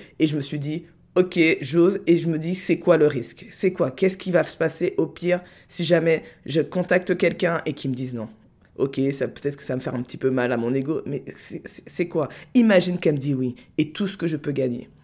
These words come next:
Et à chaque fois, c'est quand je suis dans un conflit. Oui, ben, c'est pas très agréable d'aller, euh, euh, au-devant de quelqu'un pour aller discuter, euh, d-, d'une relation qui est dysfonctionnelle, qui ne marche pas bien entre nous en ce moment. Ok, ça, je l'entends. Mais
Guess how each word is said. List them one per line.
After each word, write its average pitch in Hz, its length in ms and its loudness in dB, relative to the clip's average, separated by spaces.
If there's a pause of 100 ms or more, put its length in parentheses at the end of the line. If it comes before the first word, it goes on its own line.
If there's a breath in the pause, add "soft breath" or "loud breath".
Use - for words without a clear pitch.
(500 loud breath)
Et 170 240 6
à 190 100 4
chaque 190 220 2
fois, 190 200 4
c'est 175 260 0
quand 196 200 2
je 190 80 0
suis 180 240 -2
dans 170 240 0
un 165 80 0
conflit. 156 420 -6 (300 loud breath)
Oui, 196 380 -2 (120)
ben, 170 240 6
c'est 180 120 2
pas 196 160 4
très 190 260 2
agréable 180 460 4
d'aller, 170 300 6
euh, 160 200 6 (300 loud breath)
euh, 131 200 2
au-devant 175 520 4
de 170 100 0
quelqu'un 170 460 0
pour 160 180 -2
aller 151 180 2
discuter, 151 600 -4 (340 loud breath)
euh, 135 300 0
d-, 123 360 -8
d'une 147 240 -6
relation 151 480 2
qui 160 220 -6
est 143 60 0
dysfonctionnelle, 151 680 -6
qui 151 140 -6
ne 139 80 -2
marche 165 340 -2
pas 185 180 0
bien 170 160 -2
entre 170 240 -6
nous 160 120 -4
en 156 80 -6
ce - 120 -12
moment. 143 380 -6 (320 soft breath)
Ok, 170 240 -2 (200)
ça, 135 200 -6
je 127 100 -6
l'entends. 120 460 -6 (380 loud breath)
Mais 151 320 -2